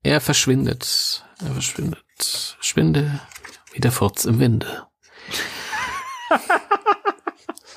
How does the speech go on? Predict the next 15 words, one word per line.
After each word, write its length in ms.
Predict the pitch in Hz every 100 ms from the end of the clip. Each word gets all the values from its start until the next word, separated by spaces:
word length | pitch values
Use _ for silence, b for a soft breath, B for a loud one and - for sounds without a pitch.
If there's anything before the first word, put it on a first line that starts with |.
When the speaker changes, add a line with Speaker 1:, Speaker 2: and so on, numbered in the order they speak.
| B B B 339 349 339 B _ _
Speaker 2:
Oh 220 | 330 330 311 -
Gott. 220 | 311 311 302 _ _ - B B B _ _ _ b b b b -
Speaker 1:
Ja. 240 | 120 113 - - - - -
Speaker 2:
Dann 100 | 139
haben 100 | 202
wir 100 | 196
wieder 120 | 190
einen 100 | 185
kleinen 340 | - 160 156
Cut. 340 | - - - - - - _ _ _ _ _ _ -
Speaker 1:
Ja. 420 | 143 131 135 202 - _ -
Speaker 2:
Ins 160 | 135 165
Hauptquartier. 380 | - - 101 110
Speaker 1:
Oh, 40 |
herrlich. 560 | 113 110 104 - -